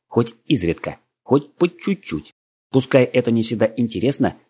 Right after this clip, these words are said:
но усилия над собой делать нужно обязательно».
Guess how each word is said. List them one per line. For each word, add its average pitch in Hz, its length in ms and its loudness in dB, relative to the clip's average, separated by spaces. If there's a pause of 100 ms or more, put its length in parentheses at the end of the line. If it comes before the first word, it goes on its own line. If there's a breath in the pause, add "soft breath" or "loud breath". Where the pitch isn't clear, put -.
(100)
но 110 200 2
усилия 123 440 2
над 98 160 0
собой 95 300 0
делать 92 360 -2
нужно 95 380 -2
обязательно». 95 800 -4